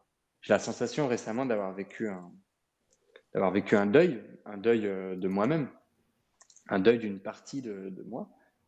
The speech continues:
euh, qui, qui est cette sensation de, enfin,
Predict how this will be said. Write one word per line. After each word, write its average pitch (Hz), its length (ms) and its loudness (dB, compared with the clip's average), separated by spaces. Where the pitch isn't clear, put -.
euh, 98 520 0
qui, - 500 -2
qui 127 200 4
est 160 80 10
cette - 220 2
sensation 147 640 2
de, 104 1040 0
enfin, - 300 0